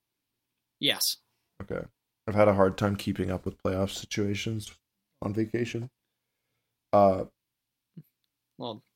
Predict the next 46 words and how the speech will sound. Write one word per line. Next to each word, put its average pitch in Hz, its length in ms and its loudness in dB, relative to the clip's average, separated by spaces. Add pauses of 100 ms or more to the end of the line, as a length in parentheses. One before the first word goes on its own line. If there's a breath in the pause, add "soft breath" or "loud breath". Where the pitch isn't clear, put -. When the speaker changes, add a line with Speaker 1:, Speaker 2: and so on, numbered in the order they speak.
(640)
Speaker 1:
the - 100 -10
playoff 139 420 2
Speaker 2:
it, - 40 -8
Speaker 1:
situations 139 640 -2
Speaker 2:
it, 110 40 -4
Speaker 1:
are 117 60 -4
absolute 120 360 -4
mayhem. 117 680 -10 (220)
Speaker 2:
I 110 120 2
know. 101 240 0
It's, - 380 -10
it's, - 200 -10 (1160)
they 135 100 6
always 131 200 10
are, 98 360 4
but 87 240 2
I'm 104 120 0
always 98 200 4
still 95 240 -2
impressed 92 400 -6
by 92 100 -2
how 95 220 -4 (180)
chaotic 95 400 -6
it 95 100 -8
is. 95 220 -8 (840)
Uh, 101 280 10
so 113 400 4 (540)
let's 110 280 -4 (580)
root 110 160 2
for 123 80 0
the 120 40 2
Packers 120 460 -2 (180)
and 101 440 -2
hope 98 100 -8
for 107 140 0
a 95 40 -2
good 107 140 0
one. 87 240 -8
You 95 80 -4
wanna 92 100 -2
jump 95 200 -4
on 95 80 -4
to 95 60 -4
the 95 60 -6
next 101 220 -10
one? 127 160 -8